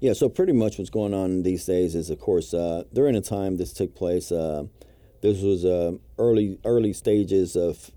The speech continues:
me specifically coming on board. So, uh, you know, these are things that were being tracked, uh,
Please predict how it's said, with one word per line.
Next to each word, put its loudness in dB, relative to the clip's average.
me 2
specifically -2
coming -2
on -2
board. 2
So, 4
uh, 0
you 0
know, 0
these 0
are 4
things -2
that -4
were 0
being 0
tracked, -8
uh, -4